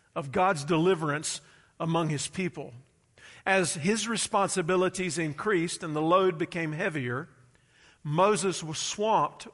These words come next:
with the various needs and the details of organizing such a large group of people.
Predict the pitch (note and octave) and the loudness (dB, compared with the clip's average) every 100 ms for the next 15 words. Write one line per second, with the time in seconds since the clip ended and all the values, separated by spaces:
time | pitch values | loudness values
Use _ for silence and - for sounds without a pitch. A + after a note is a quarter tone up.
0 | - E3+ E3 C#3+ D3+ F#3+ F#3+ F#3 F3+ F3+ | -6 -4 -2 -2 0 2 2 0 -2 -2
1 | G3 D#3+ D3 D3 D3 C#3+ F#3+ F#3+ E3+ D#3 | 0 -2 -4 -4 -6 -4 -6 -2 0 0
2 | D3+ C#3 C#3+ F3 D#3+ D3+ D3 D3 D3+ D3 | 0 -4 -2 -2 0 0 0 0 -4 -8
3 | D3 - - _ - G3+ E3+ F3+ D#3 D#3+ | -12 -20 -20 _ -4 0 0 2 2 2
4 | D#3 A2+ D3+ D3+ C#3+ - F3+ F3 - | 2 -2 -6 -6 -8 -8 -8 -6 -10